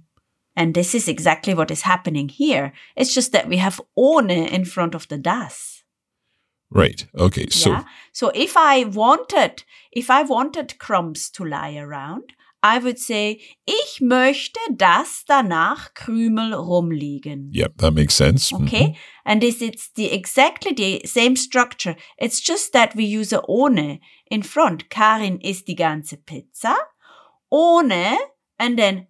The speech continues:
Speaker 1: „dass danach Krümel rumliegen.“
Speaker 2: Yep. Yep. Okay.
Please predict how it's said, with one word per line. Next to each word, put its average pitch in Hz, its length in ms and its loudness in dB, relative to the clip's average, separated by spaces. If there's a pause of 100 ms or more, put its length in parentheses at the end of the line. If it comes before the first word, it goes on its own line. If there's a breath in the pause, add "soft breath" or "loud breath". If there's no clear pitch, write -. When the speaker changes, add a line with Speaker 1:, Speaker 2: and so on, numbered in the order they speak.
Speaker 1:
„dass 185 380 2
danach 208 640 0
Krümel 180 540 -6
rumliegen.“ 156 920 -10 (100)
Speaker 2:
Yep. - 200 -10 (340)
Yep. 85 220 0 (100)
Okay. 107 300 0